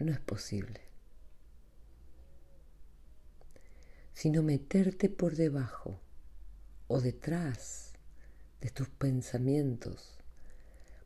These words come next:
para contactar con el sentido subyacente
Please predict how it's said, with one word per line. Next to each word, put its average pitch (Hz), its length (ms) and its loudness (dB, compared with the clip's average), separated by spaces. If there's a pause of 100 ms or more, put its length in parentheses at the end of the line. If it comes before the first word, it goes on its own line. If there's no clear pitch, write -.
(300)
para 139 240 4
contactar 160 760 0
con 156 200 2
el 147 260 2 (200)
sentido 156 560 4
subyacente 139 1120 2